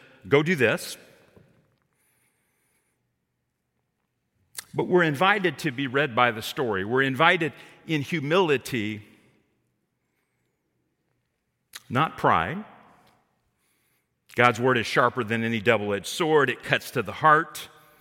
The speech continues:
It's our God-breathed training tool. So how can Jonah shape us this morning? So we're left with this gap. We see God's compassion,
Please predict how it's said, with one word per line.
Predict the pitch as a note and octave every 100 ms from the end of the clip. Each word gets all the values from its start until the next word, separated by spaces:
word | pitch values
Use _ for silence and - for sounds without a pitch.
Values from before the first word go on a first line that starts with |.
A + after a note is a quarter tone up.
| _ _ _ _ _ _ _ -
It's | C3
our | C3 A2+
God-breathed | B2+ C#3+ D3+ D#3 D3+ A#2+ G2+ B2+ C#3 C#3 C#3 A2+ - - _ -
training | - A#2+ A#2+ A#2+ A#2 A#2+ G2 _
tool. | - A2 F#2+ - _ _ _ _ _ _ _ _ _ _ _ _ _ _ _ _ _ _ _
So | - G2+
how | C#3 C#3
can | B2+ G2
Jonah | A#2+ A#2+ A2+ G#2+ -
shape | - - A#2+ F#2
us | F2+ - - - _ _ _ _ _ _ _
this | - -
morning? | F2 D2 C#2 _ _ _ _ _ _ _ _ _ _ _ _ _ _ _ _ -
So | - C3+
we're | C#3
left | E3 D#3
with | D3+
this | C#3+ B2+ -
gap. | D#3+ F#3 F3
We | C3
see | A#2+ C3+
God's | A#2+ B2+ B2+
compassion, | - B2+ F3 F3+ - G3 F3 E3